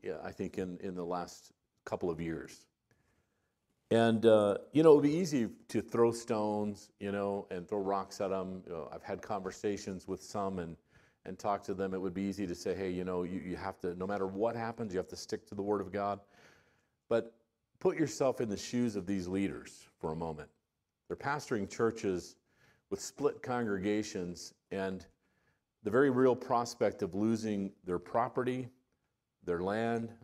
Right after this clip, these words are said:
their home, and their livelihood. What do they do?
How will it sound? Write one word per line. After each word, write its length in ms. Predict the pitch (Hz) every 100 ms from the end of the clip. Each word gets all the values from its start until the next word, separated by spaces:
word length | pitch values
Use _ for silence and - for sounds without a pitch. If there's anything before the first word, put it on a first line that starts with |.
| 101
their 140 | 85
home, 560 | 87 107 107 107 107 110 _ _
and 120 | 95 92
their 120 | 90
livelihood. 560 | 87 87 78 - - _ _ _ _ _ _ _ _ _ _ _ _ _ _ - _ - _ _ _ _ _
What 140 | 98
do 40 | 104
they 120 | 92
do? 200 | 87